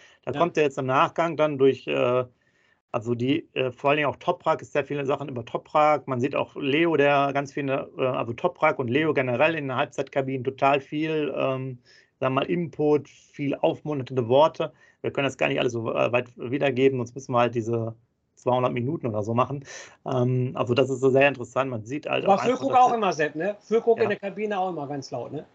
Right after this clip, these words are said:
Speaker 2: Definitiv.
Speaker 1: Ja. Aber auch grad so, auch Toprak natürlich, da merkt man aber auch die Strukturen, die Festigkeit in, in der, ähm,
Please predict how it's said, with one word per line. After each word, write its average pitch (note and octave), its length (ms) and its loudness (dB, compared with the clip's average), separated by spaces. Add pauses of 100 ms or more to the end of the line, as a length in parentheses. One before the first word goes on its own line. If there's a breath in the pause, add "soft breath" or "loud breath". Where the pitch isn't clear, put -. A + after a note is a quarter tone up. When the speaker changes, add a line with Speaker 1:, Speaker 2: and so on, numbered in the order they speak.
Speaker 2:
Definitiv. A#2+ 400 -12
Speaker 1:
Ja. B2 80 -12 (400)
Aber C3 180 2
auch C#3 140 0
grad C#3 320 0
so, D3 200 -2
auch C#3 140 -4
Toprak E3 380 0
natürlich, D3 260 -8
da C3+ 100 -4
merkt D3+ 260 -4
man D#3+ 100 -8
aber C#3 200 0
auch C3+ 80 -2
die B2+ 120 -14
Strukturen, D#3 580 -8
die B2 80 -4
Festigkeit C#3+ 640 -2
in, C3+ 160 -4
in C3 240 -6
der, A#2+ 880 -2
ähm, A2 180 -12